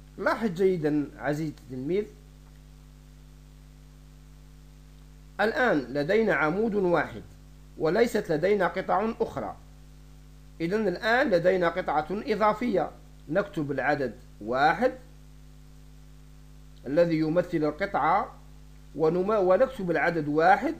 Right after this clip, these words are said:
الذي يمثل العمود. إذن لدينا أحد عشر قطعة. إذا أضفنا قطعة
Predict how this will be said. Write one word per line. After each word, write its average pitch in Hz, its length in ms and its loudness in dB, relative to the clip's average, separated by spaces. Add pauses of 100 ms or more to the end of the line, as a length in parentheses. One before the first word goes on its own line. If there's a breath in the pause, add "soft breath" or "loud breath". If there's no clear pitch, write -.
(100)
الذي 175 380 0
يمثل 190 460 -2
العمود. 214 580 0 (460)
إذن 170 320 2
لدينا 175 680 0 (140)
أحد 175 360 -2
عشر 147 600 0
قطعة. 208 460 -4 (1400)
إذا 208 340 4
أضفنا 202 320 0
قطعة 160 480 -2